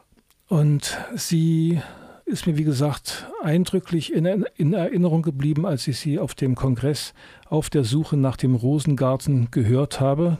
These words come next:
Dort hatte sie einen Vortrag, Das geheimnisvolle innere Zimmer. Diesen Vortrag könnt ihr nachlesen, wenn ihr auf weglaufhaus punkt de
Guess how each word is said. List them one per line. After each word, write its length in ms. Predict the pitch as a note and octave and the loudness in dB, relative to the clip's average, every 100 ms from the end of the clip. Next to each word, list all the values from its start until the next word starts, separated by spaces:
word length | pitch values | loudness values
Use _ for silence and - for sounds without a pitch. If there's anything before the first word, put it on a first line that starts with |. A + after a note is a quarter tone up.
| - | -2
Dort 280 | D3+ C#3 - | 0 0 -2
hatte 200 | - C3 | -2 -2
sie 160 | D#3+ | 0
einen 200 | C#3 B2+ | 2 2
Vortrag, 600 | A#2 D3+ E3 - D3 - | 2 -2 -2 -2 -2 -2
Das 220 | C#3 A#2 | -4 -2
geheimnisvolle 720 | - G#2+ D3 D#3+ - - C#3+ | 0 2 2 2 0 0 0
innere 360 | E3 D#3+ C3 C3 | 2 2 2 2
Zimmer. 420 | - D#3 C3+ A2+ - - - - - | 0 2 2 2 -2 -20 -20 -10 0
Diesen 240 | E3 F3 | 4 4
Vortrag 500 | - E3 - D#3 - | 4 0 2 -2 0
könnt 240 | - D3 C4+ | 0 0 2
ihr 240 | C3+ A#2+ | 4 4
nachlesen, 1300 | A2 A2+ A2+ C3+ B2+ - B2 B2 D#3+ F#3+ F#3+ G3 D#3 | 4 4 4 2 0 -2 0 2 4 4 4 4 4
wenn 200 | D3 F3+ | 2 0
ihr 260 | F#3+ C#3 | 0 2
auf 680 | C3 C3+ A3 C#3+ C3 B2+ - - - - - | 2 0 0 0 0 -2 -8 -18 -20 -12 -2
weglaufhaus 800 | C3+ - C#3 D3+ - C#3+ C#3 - | -2 0 2 2 0 0 0 -4
punkt 600 | - C3 C3 - - - | -2 0 0 -4 -12 -2
de 520 | D3+ F3 B2+ E3 | 0 2 2 2